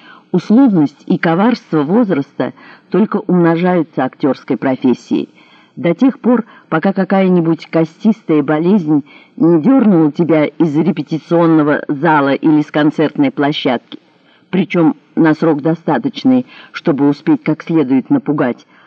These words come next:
возраст остаётся одной из тех бесчисленных масок, которые примериваешь на себя лишь в расчёте на будущие роли.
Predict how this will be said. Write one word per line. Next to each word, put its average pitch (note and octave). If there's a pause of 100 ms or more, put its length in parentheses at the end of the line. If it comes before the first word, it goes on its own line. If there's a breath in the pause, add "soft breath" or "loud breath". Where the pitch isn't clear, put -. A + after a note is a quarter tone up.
(220 soft breath)
возраст F3+
остаётся C#3
одной C3+
из C3+
тех -
бесчисленных C3
масок, F3+ (600 soft breath)
которые D3+
примериваешь E3
на E3
себя D3 (260 soft breath)
лишь D3
в B2+
расчёте D3
на C3+
будущие B2+
роли. A#2